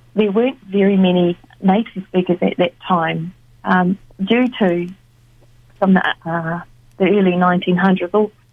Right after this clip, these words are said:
and Second World War, uh, we see Māori shifting and, and moving to the urban centres, and so to access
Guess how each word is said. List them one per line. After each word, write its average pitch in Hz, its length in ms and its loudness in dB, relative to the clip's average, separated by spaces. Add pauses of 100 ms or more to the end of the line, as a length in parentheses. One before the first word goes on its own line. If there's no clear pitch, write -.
(960)
and 233 260 0
Second 214 320 0
World 185 280 2
War, 190 320 2 (560)
uh, 185 180 0
we 185 160 0
see 190 220 0 (180)
Māori 180 600 0 (320)
shifting 190 500 -2
and, 175 260 2
and 170 360 0 (100)
moving 185 400 0
to 180 80 -2
the 165 280 0
urban 180 380 -2
centres, 190 400 0 (720)
and 180 220 -2 (100)
so 175 400 -2 (680)
to - 140 -10
access 196 320 0